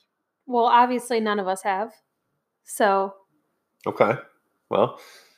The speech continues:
Speaker 2: it's, uh, it's crazy. I mean, we tried our best, I think, to keep the gym open as long as possible. Do you agree?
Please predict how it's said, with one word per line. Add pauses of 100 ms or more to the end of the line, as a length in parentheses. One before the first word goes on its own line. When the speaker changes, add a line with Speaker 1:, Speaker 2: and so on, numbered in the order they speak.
(340)
Speaker 2:
it's,
uh, (520)
it's
crazy.
I
mean, (840)
we
tried
our
best, (260)
I
think,
to
keep
the
gym
open
as
long
as
possible.
Do
you
agree?